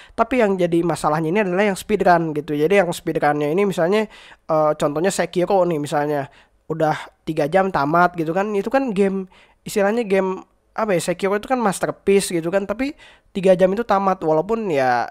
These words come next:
istilahnya apa ya, mungkin orangnya ini jadi, "Ah, udah main, udah," gitu. Jadi nggak ada, eh, sensasi untuk menjalankan gamenya itu sambil santai gitu, sambil jalan-jalan. Nah, kenapa G T A San Andreas, kenapa, eh, feel-nya tuh jadi,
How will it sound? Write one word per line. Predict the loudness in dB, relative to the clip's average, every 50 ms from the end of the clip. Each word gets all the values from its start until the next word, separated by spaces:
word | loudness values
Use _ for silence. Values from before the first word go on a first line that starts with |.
| -10 -16 -12
istilahnya | -6 -4 -4 -2 -2 -2 -2 -2 -2
apa | -2 -2
ya, | -2
mungkin | -2 -2 -4 -6 -6
orangnya | -6 -6 -6 -4 -4 -4 -4 -4 -4 -4
ini | -4
jadi, | -4 -4 -4 -2 -4
"Ah, | -4 -6 -10
udah | -12 -8 -8 -6 -6
main, | -4 -4 -4 -4 -2
udah," | 2 2 4 2 2
gitu. | -2 -6 -8
Jadi | -6 -6 -4 -6 -6 -8 -14 -20 -20 -20 -20 -20 -16 -6
nggak | 2 4 6 6
ada, | 6 8 8 6 6 6 2 -6 _
eh, | -4 -2 0 0 0 0 -2
sensasi | -4 -4 -6 -4 -4 -2 -2 -2 -2 -2 -2 -4 -4 -4
untuk | -4 -6 -4 -4 -4 -6 -6 _ -20 _ _ _ _ _ _ _
menjalankan | -6 -2 0 2 4 6 6 6 4 2 0 0 0 0 0 0
gamenya | 0 0 0 0 0 0 0 0
itu | 0 0 -2 -4 -4
sambil | -4 -4 -2 -2 -2 -4 -4
santai | -6 -6 -4 0 4 4 4 4 2
gitu, | -2 -6
sambil | -6 -4 -4 -4 -2
jalan-jalan. | -2 -2 -4 -2 -2 0 0 2 2 2 2 0 -6 -14 -20 -20 -20 -20 -12 -6
Nah, | -6 -6 -2
kenapa | 0 2 2 2 2 0 0
G | 0 0 -2
T | 0 0
A | 0 0 0
San | 0 -2 -2
Andreas, | -2 -4 -2 0 0 2 0 0 -2 -8 -12
kenapa, | -8 -4 -2 0 0 0 0 -2 -2 -2 -6 -6 -4
eh, | -4 -2 -2
feel-nya | 0 2 2 2 2 0 -2 -4
tuh | -4 -6
jadi, | -2 -2 -2 -2 -2 -6 -6